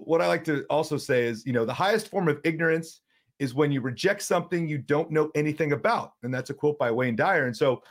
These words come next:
I don't like to reject anything. I like to have an open mind about everything. And I like to try to make, put these pieces together and make my own truth out of, like, what I'm ingesting, you know? And so people nowadays, right,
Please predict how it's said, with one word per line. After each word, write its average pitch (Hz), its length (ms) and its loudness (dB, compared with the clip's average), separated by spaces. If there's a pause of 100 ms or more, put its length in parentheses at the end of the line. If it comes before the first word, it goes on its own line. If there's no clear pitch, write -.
(340)
I 165 140 0
don't 247 120 0
like 214 180 0
to 185 80 -8
reject 160 320 0
anything. 117 300 -2
I 131 140 0
like 190 220 0
to 165 80 -2
have 147 180 2
an 123 100 -2
open 156 240 2
mind 147 300 2
about 113 380 0
everything. 131 600 -2 (120)
And 127 120 -2
I 156 100 2
like 180 180 0
to 143 60 -20
try 160 160 -2
to 143 80 -4
make, 147 280 -2 (260)
put 165 160 -4
these 170 140 -6
pieces 156 320 -8
together 123 300 0
and 123 80 -2
make 135 180 -2
my 120 160 0
own 165 160 2
truth 113 400 -2
out 117 140 0
of, 110 180 -6
like, 107 180 -2 (420)
what 123 320 0
I'm 120 280 0
ingesting, 120 680 -2 (460)
you 120 120 -2
know? 110 220 2
And 131 140 -2
so 127 380 2 (140)
people 196 720 0
nowadays, 143 920 0 (140)
right, 139 280 0